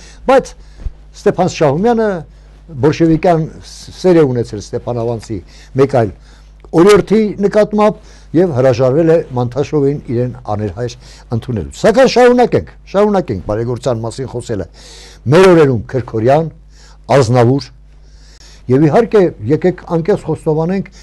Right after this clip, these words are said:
մեր նախկին առաջին տիկինը Բելլա Քոչարյանը, ով ոսկրածուցի տրանսպլանտացիայի դոնորների համահայկական ռեեստրի պատվավոր նախագահն է, և տասնյակ ու տասնյակ մանուկներ են փրկվում նրա շնորհիվ։ Նաև այժմյան մեր առաջին տիկինը Ռիտա Սարգսյանը նվիրիր կյանք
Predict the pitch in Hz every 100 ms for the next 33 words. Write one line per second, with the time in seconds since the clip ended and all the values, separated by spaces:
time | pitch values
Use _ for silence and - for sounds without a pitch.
0 | - - - 147 165 139 143 165 214 202
1 | 165 165 160 202 180 151 196 170 104 170
2 | 165 - 127 143 208 202 110 - - -
3 | 151 156 156 - 185 190 185 208 180 170
4 | - 175 165 196 196 185 180 143 160 170
5 | 170 180 156 165 165 165 165 185 175 -
6 | - - 143 202 202 170 156 147 139 143
7 | 147 135 123 120 110 104 98 87 - -
8 | - - 127 143 - - - 123 113 139
9 | - 208 202 190 175 165 185 131 156 170
10 | 170 214 240 156 147 131 113 107 104 -
11 | 110 92 90 - - - - 113 143 170
12 | 170 - - 135 120 151 214 254 233 147
13 | - - - 147 185 - 175 165 - 151
14 | 120 143 175 165 160 143 - 160 127 98
15 | 151 175 165 - 156 127